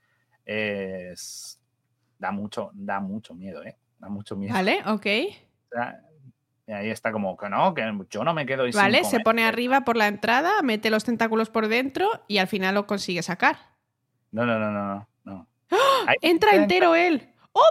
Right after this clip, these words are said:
Speaker 2: my God!
Speaker 1: Y dice, "Se acabó la tontería, yo hoy tengo hambre".
Speaker 2: Ha entrado
Speaker 1: ¿Sabes?
Speaker 2: entero en un matraz.
Speaker 1: Entró en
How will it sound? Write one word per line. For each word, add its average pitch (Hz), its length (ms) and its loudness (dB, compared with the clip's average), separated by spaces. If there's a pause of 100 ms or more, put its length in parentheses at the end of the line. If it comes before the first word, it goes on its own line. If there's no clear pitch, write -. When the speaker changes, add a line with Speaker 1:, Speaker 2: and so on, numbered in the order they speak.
(160)
Speaker 2:
my 381 60 2
God! 349 280 0 (1500)
Speaker 1:
Y 143 120 -8
dice, 123 240 0
"Se - 160 2
acabó 123 320 8
la 131 120 6
tontería, 101 420 -2
yo 123 200 2
hoy 160 220 0
tengo 127 340 -2
hambre". 104 400 -2 (600)
Speaker 2:
Ha 311 140 4
entrado 415 340 6
Speaker 1:
¿Sabes? 392 160 4
Speaker 2:
entero 320 400 2
en 269 80 2
un 269 100 0
matraz. 262 540 2
Speaker 1:
Entró - 200 -6
en 151 60 -8